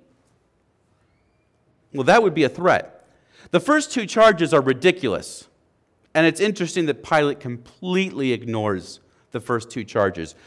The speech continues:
It might be that he already knows that that is nonsense. But that third charge interests him a little bit.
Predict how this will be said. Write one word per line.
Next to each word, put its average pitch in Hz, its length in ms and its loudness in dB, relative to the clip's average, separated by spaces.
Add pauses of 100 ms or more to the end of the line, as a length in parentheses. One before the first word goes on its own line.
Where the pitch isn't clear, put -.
(240)
It 123 120 0
might 139 280 0
be 127 140 -2
that 107 160 -6
he 127 140 -4
already 113 280 2
knows 87 440 -6 (200)
that 95 180 -8
that 90 260 -2
is 80 280 -14 (120)
nonsense. 101 640 -8
But 139 120 -10
that 151 240 -2
third 285 340 -2
charge 135 460 0 (440)
interests 214 680 -2
him 156 160 0
a 135 40 2
little 131 300 2
bit. 92 460 -6